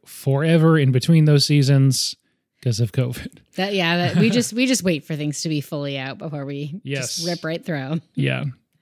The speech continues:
Speaker 1: But, uh, yeah, what a show.
Speaker 2: It's, it's very, very good.
Speaker 1: Yeah.
Speaker 2: Yeah, I'm a fan for sure. We
Speaker 1: Good.
Speaker 2: have not seen Barbie or Oppenheimer.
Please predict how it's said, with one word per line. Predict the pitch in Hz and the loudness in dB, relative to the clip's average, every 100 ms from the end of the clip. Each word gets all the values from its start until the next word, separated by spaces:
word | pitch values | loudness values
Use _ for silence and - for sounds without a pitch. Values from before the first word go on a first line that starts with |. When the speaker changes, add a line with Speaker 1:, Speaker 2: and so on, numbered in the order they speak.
| _ | _
Speaker 1:
But, | 135 127 | 0 2
uh, | 123 123 139 139 _ | 0 -4 -8 -12 _
yeah, | 139 | -2
what | 120 143 | 2 2
a | |
show. | 135 131 127 113 - _ _ _ - | 0 -2 -4 -8 -12 _ _ _ -6
Speaker 2:
It's, | 175 - _ | -6 -6 _
it's | 170 156 | -6 -6
very, | 147 151 147 139 | -6 -4 -4 -6
very | 143 139 120 | -8 -10 -12
good. | 127 - - 165 | -16 -16 -16 -12
Speaker 1:
Yeah. | 143 131 - _ _ _ _ _ - | -12 -12 -16 _ _ _ _ _ -20
Speaker 2:
Yeah, | 190 202 - _ - | -16 -16 -16 _ -14
I'm | 160 | -14
a | |
fan | - 87 170 | -12 -12 -12
for | - - | -14 -14
sure. | - - 160 _ _ | -14 -12 -14 _ _
We | - | 2
Speaker 1:
Good. | |
Speaker 2:
have | 185 | 4
not | 185 175 151 - | 4 4 0 0
seen | 180 160 | 0 2
Barbie | 160 151 151 | 0 -2 -2
or | 104 143 123 | -2 -2 -2
Oppenheimer. | 127 - 139 110 104 - | -4 -6 -10 -10 -12 -14